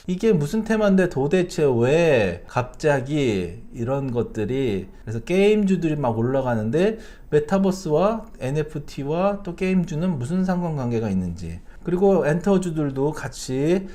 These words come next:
뭐 신사업에, 엔에프티 신사업을 진출했다라는 공시가 뜨면서 막 올라가기 시작을 하고, "진출하겠다." 그런 얘기만 했는데, "하고 있다"도 아니고,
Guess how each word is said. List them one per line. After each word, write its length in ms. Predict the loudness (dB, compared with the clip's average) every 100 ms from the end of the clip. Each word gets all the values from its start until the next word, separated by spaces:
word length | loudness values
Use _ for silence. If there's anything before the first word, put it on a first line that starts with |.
| -10
뭐 140 | -6 -4
신사업에, 760 | 0 0 4 4 4 2 2
엔에프티 600 | 0 0 -4 -4 0 0
신사업을 600 | 0 0 0 -2 -4 -4
진출했다라는 1080 | -6 -8 -4 -4 -4 -2 -2 0 0 0 -2
공시가 400 | -4 -4 -4 -4
뜨면서 260 | -4 -4 -4
막 240 | -2 0
올라가기 400 | 0 0 -2 -4
시작을 380 | -6 -6 -6 -6
하고, 320 | -8 -10 -14 -16 -18 -12
"진출하겠다." 840 | -10 -6 -6 -4 -6 -6 -8 -8 -16 -6
그런 240 | 2 4
얘기만 360 | 4 2 0 -2
했는데, 420 | -2 -2 -2 -6 -8
"하고 280 | -6 0 0
있다"도 760 | 0 -2 -2 -2 -10 -10 -6
아니고, 460 | -2 -2 -2 -6